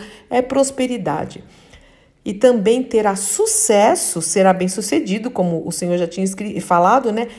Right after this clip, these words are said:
em tudo que fizer. Esta é a minha ordem, diz o Senhor.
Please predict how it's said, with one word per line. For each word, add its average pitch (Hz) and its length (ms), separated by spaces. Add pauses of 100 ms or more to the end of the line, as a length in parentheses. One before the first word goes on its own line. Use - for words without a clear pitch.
(160)
em 285 180
tudo 233 520
que 233 200
fizer. 165 720 (1120)
Esta 143 680 (360)
é 165 140
a 160 100
minha 247 520
ordem, 226 420
diz 214 240
o 220 60
Senhor. 170 580